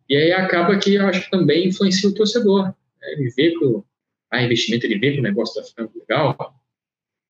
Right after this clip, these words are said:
ele passa a respeitar mais a, a, a competição,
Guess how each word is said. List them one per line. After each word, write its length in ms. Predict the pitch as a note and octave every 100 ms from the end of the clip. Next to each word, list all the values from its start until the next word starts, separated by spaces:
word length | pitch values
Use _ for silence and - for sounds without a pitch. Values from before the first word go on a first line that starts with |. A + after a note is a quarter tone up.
| _ _ _ _
ele 100 | G3+
passa 240 | F#3 E3+ F3
a 20 |
respeitar 560 | F#3 F#3 G#3 G3 F#3 E3
mais 280 | D#3 E3
a, 60 | A#2
a, 480 | F#2+ F#2+ F#2+ - -
a 20 |
competição, 500 | A2+ - - - -